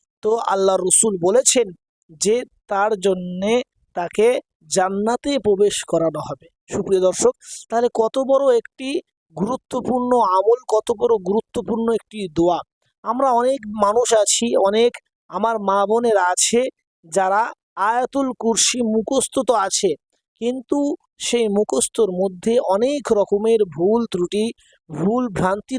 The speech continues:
রয়ে গিয়েছে। তো আজকে আমরা এই ছোট্ট ভিডিওটির মাধ্যমে আয়াতুল কুরসি শুদ্ধভাবে,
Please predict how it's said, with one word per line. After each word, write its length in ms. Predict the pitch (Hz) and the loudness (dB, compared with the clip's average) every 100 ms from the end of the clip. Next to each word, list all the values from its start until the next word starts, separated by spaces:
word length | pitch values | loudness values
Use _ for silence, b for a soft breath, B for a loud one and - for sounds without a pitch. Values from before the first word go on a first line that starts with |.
| 220 | 2
রয়ে 180 | 247 220 | 2 2
গিয়েছে। 340 | 185 160 - 135 _ _ _ _ - | 0 0 -4 -8 _ _ _ _ -12
তো 60 | 208 - 202 | -8 -2 -2
আজকে 260 | - - 240 185 | -2 0 0 0
আমরা 220 | 196 214 - | 0 0 -2
এই 140 | 214 277 - | -4 -4 -2
ছোট্ট 260 | 220 - 220 185 143 | -2 -2 -2 -2 -4
ভিডিওটির 480 | 165 190 - 170 160 156 | -6 -4 -2 -4 -4 -6
মাধ্যমে 440 | 170 - 220 247 262 _ _ _ - | -6 0 0 0 -2 _ _ _ -4
আয়াতুল 460 | 190 233 - 214 175 | -2 -2 -2 -4 -4
কুরসি 500 | - 190 185 - 262 262 - _ _ | -2 -2 2 2 0 -4 -10 _ _
শুদ্ধভাবে, 1000 | - - 220 233 - 214 196 160 160 202 | -12 -4 -2 -2 -4 -2 0 0 2 4